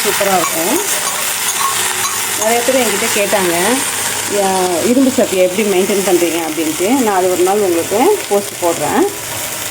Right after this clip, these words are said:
இப்போ பாருங்க, நல்லெண்ணெயில நல்லா பொரிஞ்சிச்சு. ஃபஸ்ட்டு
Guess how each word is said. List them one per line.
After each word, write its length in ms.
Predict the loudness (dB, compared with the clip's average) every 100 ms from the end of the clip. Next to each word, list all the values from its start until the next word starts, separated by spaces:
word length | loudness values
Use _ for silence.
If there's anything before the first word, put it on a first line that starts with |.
| -8 -8
இப்போ 140 | -4 0
பாருங்க, 380 | 2 2 4 2 0 -6 -10 -8 -8 -8 -8 -6 -8 -8 -8 -10 -8 -2
நல்லெண்ணெயில 440 | 2 4 4 4 4 4 2 -2 -2
நல்லா 340 | 2 4 6 4 2 -4 -10 -10 -10 -8 -6 -2
பொரிஞ்சிச்சு. 580 | 2 4 4 0 0 4 4 4 0 -10 -10 -10 -10 -8 -8 -2
ஃபஸ்ட்டு 400 | 0 0 -2 2